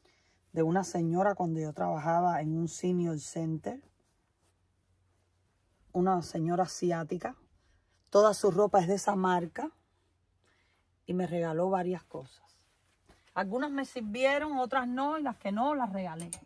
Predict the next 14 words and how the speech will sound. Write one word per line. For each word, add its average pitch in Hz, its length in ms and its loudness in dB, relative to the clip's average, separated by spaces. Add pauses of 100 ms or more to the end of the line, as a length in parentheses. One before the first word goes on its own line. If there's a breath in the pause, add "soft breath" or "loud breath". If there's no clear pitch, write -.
(1600)
Bueno, 190 360 -4 (1000)
estas 294 580 -6 (840)
que 214 160 -6
les 202 100 -6
voy 262 140 2
a 294 60 0
mostrar 277 420 2
ahora 262 320 2
más 240 180 0
o 269 60 -2
menos 262 440 -2
son 240 320 -4
igual. 190 400 -2
Miren, 180 320 -6